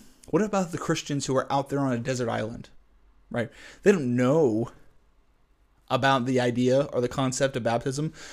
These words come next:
but God in his invisible qualities has reached out to him, and that person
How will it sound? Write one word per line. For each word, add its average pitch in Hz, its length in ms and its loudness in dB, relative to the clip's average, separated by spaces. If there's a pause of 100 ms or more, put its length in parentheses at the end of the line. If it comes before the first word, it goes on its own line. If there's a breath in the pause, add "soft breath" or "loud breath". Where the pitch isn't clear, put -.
(100)
but 151 140 0
God 165 280 4
in 147 120 2
his 143 220 2
invisible 135 340 0
qualities 131 480 2
has 117 140 -4
reached 120 260 -2
out 123 200 0
to 117 80 -4
him, 107 240 -4 (340 loud breath)
and 120 120 0
that 120 160 2
person 120 480 0